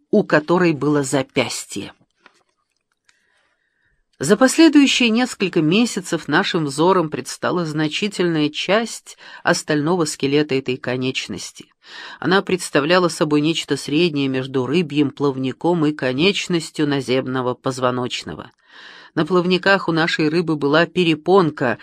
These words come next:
но их скелет представлял собой примитивный вариант схемы Оуэна. Одна кость, две кости, много косточек, пальцы. В полном соответствии с предсказанием, следующим из теории Дарвина,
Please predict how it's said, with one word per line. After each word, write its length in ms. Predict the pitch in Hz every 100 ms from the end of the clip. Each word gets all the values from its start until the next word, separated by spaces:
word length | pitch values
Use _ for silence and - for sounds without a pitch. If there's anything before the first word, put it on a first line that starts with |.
| - - -
но 320 | 151 170 175
их 260 | 175 208 -
скелет 540 | - - 175 202 -
представлял 640 | 156 147 - 131 165 185
собой 400 | 160 - 160 185
примитивный 840 | 170 185 175 156 - 196 196 175 165
вариант 460 | 156 170 190 -
схемы 440 | - - 190 175 -
Оуэна. 600 | 208 185 135 110 76 - _ _ _
Одна 380 | - 131 127 127
кость, 460 | - 202 208 - -
две 320 | 143 143 143
кости, 640 | - 175 - - 220 233 - _ -
много 540 | 160 170 160 147 175
косточек, 680 | 180 214 214 - 220 226 -
пальцы. 520 | - 127 92 - - - _ - - - - -
В 120 | -
полном 340 | 190 220 214
соответствии 760 | 202 202 185 180 202 190 - 180
с 120 | 165
предсказанием, 1120 | - 175 156 - 135 127 165 226 240 247 247 240 -
следующим 720 | - - 220 220 214 202 220
из 240 | 196 214 -
теории 380 | 214 214 196 190
Дарвина, 680 | 190 196 185 180 180 180